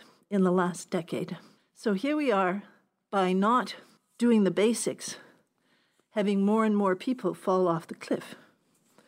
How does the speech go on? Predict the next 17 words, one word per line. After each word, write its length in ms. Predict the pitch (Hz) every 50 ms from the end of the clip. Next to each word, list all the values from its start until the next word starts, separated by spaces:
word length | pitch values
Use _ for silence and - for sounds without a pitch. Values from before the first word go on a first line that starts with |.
| _ _ _ _ _ _ _
So 160 | - - 214
that's 320 | 180 214 247 277 262 -
something 340 | - - 202 185 190 180 170
that 120 | 170 180 -
can 100 | - 185
be 100 | 185 180
done. 280 | 170 170 143 - 170 - _ _ _ _ _ _ _ _ - -
I 100 | 214 214
mentioned 420 | 214 226 240 262 - - 233 202
earlier 460 | 208 226 240 247 240 185 180 180 180 -
about, 440 | - 190 170 208 190 185 180 165 165 - - - _ -
like, 280 | 214 196 185 185 - -
it 100 | - 202
needs 260 | 208 240 285 294 - -
to 80 | - 233
have 140 | 226 196
help 320 | - - 220 196 196 190